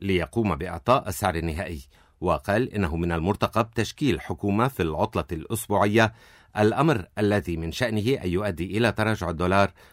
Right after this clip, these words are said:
والتأثير على الأسعار، كما قال. وفي السياق، نفى المدير العام للحبوب في وزارة الاقتصاد جرجس برباري ما يتم التداول به من أن نعمي سيعلن الأسبوع المقبل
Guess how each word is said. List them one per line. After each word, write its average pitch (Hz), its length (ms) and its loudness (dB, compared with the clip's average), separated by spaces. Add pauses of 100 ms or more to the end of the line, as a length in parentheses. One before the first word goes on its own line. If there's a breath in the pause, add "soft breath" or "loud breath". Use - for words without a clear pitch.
والتأثير 120 760 0
على 101 180 4
الأسعار، 90 500 0 (180)
كما 98 180 -2
قال. 76 260 -8 (720 soft breath)
وفي 85 360 -2
السياق، 104 500 -2
نفى 101 420 0
المدير 85 460 -2
العام 87 320 0
للحبوب 85 480 -4
في 85 180 -2
وزارة 82 440 -2
الاقتصاد 110 640 -2 (440 soft breath)
جرجس 123 600 -2
برباري 85 640 0
ما 95 160 0
يتم 113 520 -2 (100)
التداول 90 440 -2
به 95 340 -2 (280 soft breath)
من 98 200 2
أن 117 280 0
نعمي 87 300 0
سيعلن 95 560 -2
الأسبوع 92 420 -2
المقبل 95 480 2